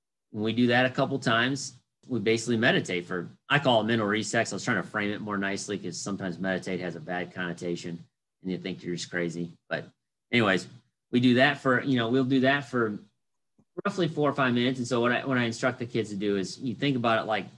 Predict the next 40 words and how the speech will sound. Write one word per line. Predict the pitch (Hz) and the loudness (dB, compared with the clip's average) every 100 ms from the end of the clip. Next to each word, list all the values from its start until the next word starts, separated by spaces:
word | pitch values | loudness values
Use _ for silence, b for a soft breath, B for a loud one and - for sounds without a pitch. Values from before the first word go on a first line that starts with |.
| - | -14
driftwood. | 110 110 107 - 92 90 | -8 0 0 0 -2 -2
If | |
a | 87 | -4
thought | - 120 123 127 - _ _ _ _ _ | -4 2 2 2 -4 _ _ _ _ _
or | |
something | - 123 110 | -2 0 0
enters | 110 117 107 | 2 2 2
your | 98 | -2
mind, | 98 131 160 175 165 _ _ _ _ _ _ _ | 0 2 2 0 -4 _ _ _ _ _ _ _
just | 120 113 | -6 -2
imagine | 101 95 110 123 123 | 0 2 2 2 2
it's | 123 - - - - | 0 -2 -8 -10 -10
floating | 101 98 123 | -6 -2 0
down | 123 | 2
the | 120 | 2
river | 113 127 131 143 | 2 2 2 0
and | 123 | 0
just | 110 - - _ _ _ _ _ _ _ _ _ - | -2 -6 -12 _ _ _ _ _ _ _ _ _ -8
goes | 98 | -6
away. | 101 120 127 - - _ _ 113 | -2 -2 -2 -6 -16 _ _ -10
And | 104 | -4
you | 110 | -2
just | 113 - | -4 -6
practice | 131 131 127 135 117 - - _ _ _ _ _ _ _ _ _ _ | 2 2 2 -4 -4 -8 -16 _ _ _ _ _ _ _ _ _ _
clearing | 131 143 151 | 2 4 4
your | 131 113 | 4 2
mind | 110 123 110 | 2 2 2
of | 98 | 2
all | 110 120 | 2 2
these | 113 95 | 0 -4
thoughts | - 107 113 - | -4 -2 -2 -6
that | 98 85 _ | -10 -10 _
have | - 98 | -10 -6
nothing | 98 101 110 131 123 | -4 -4 -4 -4 -4
to | 107 | -4
do | 92 101 | -4 -2
with | 101 98 | -2 -4
the | 95 | -4
athletic | 98 - 90 87 | -6 -6 -6 -6
performance. | - 78 - 82 71 - _ | -10 -20 -12 -12 -12 -16 _